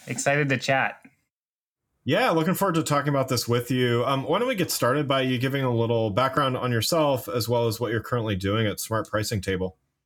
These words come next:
Speaker 1: Yeah, well, I, uh, I started in the agency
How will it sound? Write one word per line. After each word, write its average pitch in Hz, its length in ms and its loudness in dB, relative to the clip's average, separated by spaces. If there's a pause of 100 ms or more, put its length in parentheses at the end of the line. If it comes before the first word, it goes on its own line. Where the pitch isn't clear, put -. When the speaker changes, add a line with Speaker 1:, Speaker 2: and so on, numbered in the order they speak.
(240)
Speaker 1:
Yeah, 175 340 2
well, 170 160 4
I, 185 300 2
uh, 147 400 4 (300)
I 156 100 0
started 180 440 2
in 147 160 4
the 120 200 4
agency 117 840 0